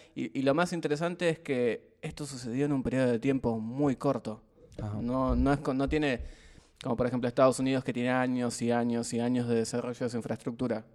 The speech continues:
Speaker 1: No, es de la noche a la ma-, como sucede casi todo en China, te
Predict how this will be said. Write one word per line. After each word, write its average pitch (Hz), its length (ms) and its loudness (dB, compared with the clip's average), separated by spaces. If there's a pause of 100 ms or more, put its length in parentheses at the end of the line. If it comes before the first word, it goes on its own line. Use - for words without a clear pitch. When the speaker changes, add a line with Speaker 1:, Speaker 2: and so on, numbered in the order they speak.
(100)
Speaker 1:
No, 127 300 -2
es - 340 -6 (160)
de 123 220 -10
la 117 100 -8
noche 139 240 -2
a 135 60 4
la 127 80 6
ma-, 123 120 2
como 226 400 -2
sucede 214 320 0
casi 147 240 0
todo 147 160 2
en 139 80 2
China, 131 280 0
te 113 120 -4